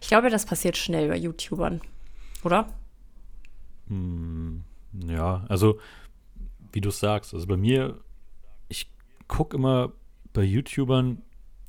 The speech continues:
Speaker 2: eigentlich immer nur in die Playlists. Also ich glaube, ich bin einer der wenigen, der da echt viel Wert drauf legt. Weil wenn ich mir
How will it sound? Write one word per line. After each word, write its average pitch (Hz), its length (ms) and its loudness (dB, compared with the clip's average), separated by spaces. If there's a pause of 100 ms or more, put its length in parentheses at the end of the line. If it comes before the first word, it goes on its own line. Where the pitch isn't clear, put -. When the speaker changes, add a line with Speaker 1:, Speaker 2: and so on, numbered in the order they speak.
(180)
Speaker 2:
eigentlich 117 300 0
immer 113 120 6
nur 113 140 8
in 110 40 6
die 104 80 6
Playlists. 98 840 2
Also 92 300 2
ich - 100 -6
glaube, 104 140 2
ich - 80 -2
bin 104 140 -2
einer 104 180 2
der 95 180 2
wenigen, 110 300 4
der 101 100 2
da 95 140 2
echt - 240 -4
viel 101 260 2
Wert 95 240 2
drauf 85 200 0
legt. 98 280 0 (320)
Weil 90 140 0
wenn 101 100 6
ich 110 140 2
mir 107 300 6